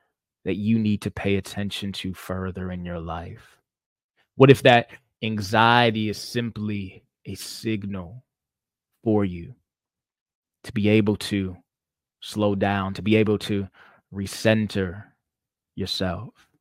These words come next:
So as a faith-based therapist, I think it's really important to be able to connect the spiritual, the biblical with the clinical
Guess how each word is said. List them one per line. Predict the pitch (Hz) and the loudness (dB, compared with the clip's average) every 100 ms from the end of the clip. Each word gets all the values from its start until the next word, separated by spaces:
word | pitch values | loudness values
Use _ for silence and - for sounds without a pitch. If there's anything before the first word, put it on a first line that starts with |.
| _ _ _ _ _ _ _ - | _ _ _ _ _ _ _ -2
So | - 160 156 | 8 10 10
as | 131 131 123 127 | 8 6 4 2
a | 117 113 | -2 -2
faith-based | - - 123 127 - 110 107 101 - | -6 -4 -2 -2 -6 -8 -8 -8 -10
therapist, | 101 101 95 98 95 | -6 -6 -8 -12 -12
I | 98 | -10
think | - 139 | -6 -4
it's | 117 | -4
really | 117 113 110 | -4 -6 -6
important | 107 95 - 110 104 98 92 | -8 -12 -8 -6 -6 -8 -12
to | - 110 101 98 98 - _ _ _ - | -12 -10 -8 -8 -12 -18 _ _ _ -4
be | 147 | 0
able | 160 | 0
to | 135 | -2
connect | - 120 117 113 - - | -6 -4 -2 -2 -4 -14
the | |
spiritual, | - - - 113 110 104 - 101 95 98 _ _ | -14 -16 -6 -2 0 -2 -6 -8 -8 -16 _ _
the | 107 | -14
biblical | 98 113 107 110 - 104 98 | -4 -2 -2 -4 -4 -4 -4
with | 95 101 - _ - | -6 -6 -8 _ -20
the | |
clinical | 92 - 98 92 90 - 73 | -18 -10 -6 -6 -8 -12 -14